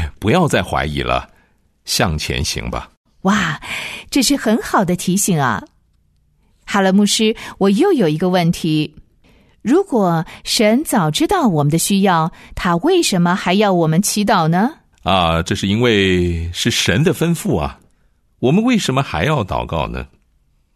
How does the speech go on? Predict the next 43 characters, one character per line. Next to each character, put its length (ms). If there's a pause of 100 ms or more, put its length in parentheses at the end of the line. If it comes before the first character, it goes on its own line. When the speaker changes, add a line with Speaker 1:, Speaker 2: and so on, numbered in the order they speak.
(140)
Speaker 1:
对， 260 (520)
第 180
一， 200 (300)
我 160
们 440
借 140
着 100
祷 200
告 400
可 180
以 120
荣 280
耀 200
神。 440 (580)
记 120
得 100
吗？ 120 (360)
当 160
我 100
们 100
向 160
神 220
表 240
达 200
自 160
己 120
的 80
需 220
要， 260 (300)
向 260
神 240
认 240
罪， 300
对 140
他 120
说 440 (380)
：“哦， 360
神 320
啊， 180
我 140
需 240
要 200
你， 160